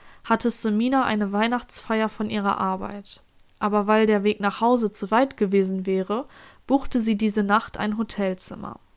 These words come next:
Roger, der auch auf der Feier war, schrieb Samina, er habe ein Zimmer in einem anderen Hotel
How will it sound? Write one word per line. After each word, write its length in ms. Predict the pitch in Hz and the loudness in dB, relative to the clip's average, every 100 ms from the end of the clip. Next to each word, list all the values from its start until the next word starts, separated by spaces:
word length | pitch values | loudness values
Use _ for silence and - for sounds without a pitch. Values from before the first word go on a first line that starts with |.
| _ _ - - - - - - | _ _ -20 -20 -20 -20 -20 -4
Roger, 440 | 214 254 254 208 214 | 0 2 2 0 0
der 200 | 196 - | 0 2
auch 160 | 262 | 0
auf 160 | 214 196 | 0 -2
der 160 | 196 | -4
Feier 400 | 190 - 185 185 | -4 -2 0 0
war, 300 | 185 185 247 - | 0 -2 -4 -8
schrieb 420 | - - 277 269 | -8 -2 0 0
Samina, 560 | - 196 190 190 202 - | -2 -2 -2 -2 -2 -4
er 180 | 196 - | -6 2
habe 240 | 269 277 | 4 4
ein 160 | 202 202 | 0 -2
Zimmer 500 | - 262 233 226 254 | -4 -2 0 0 -4
in 160 | 220 208 | -6 -2
einem 180 | 202 202 | -2 0
anderen 540 | 302 320 226 196 190 | 0 4 2 2 -2
Hotel 540 | 190 - 190 185 254 | -4 -4 -4 -2 -4